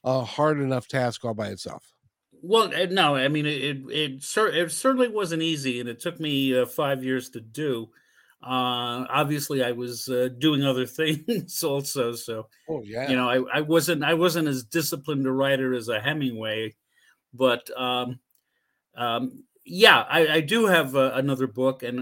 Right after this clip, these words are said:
Speaker 2: and I have begun it, actually, and it takes, uh, the character I'd mentioned to you before, Emerald Nemi, and moves her from Eugene, Oregon, to New York City,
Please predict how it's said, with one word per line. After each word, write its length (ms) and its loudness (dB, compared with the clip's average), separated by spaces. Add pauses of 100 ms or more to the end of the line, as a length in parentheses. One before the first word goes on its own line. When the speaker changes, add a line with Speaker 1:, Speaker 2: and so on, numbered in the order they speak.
Speaker 2:
and 260 -6
I 80 -4
have 300 -4
begun 420 0
it, 100 -2
actually, 640 -8 (480)
and 480 0
it 180 -6
takes, 540 0
uh, 560 2
the 80 0
character 440 2
I'd 140 4
mentioned 400 -2
to 80 -6
you 80 -2
before, 340 0
Emerald 340 4
Nemi, 420 2 (720)
and 180 2
moves 400 0
her 320 4
from 800 -4
Eugene, 420 0
Oregon, 640 -2 (120)
to 300 -4
New 160 -2
York 320 -4
City, 480 -4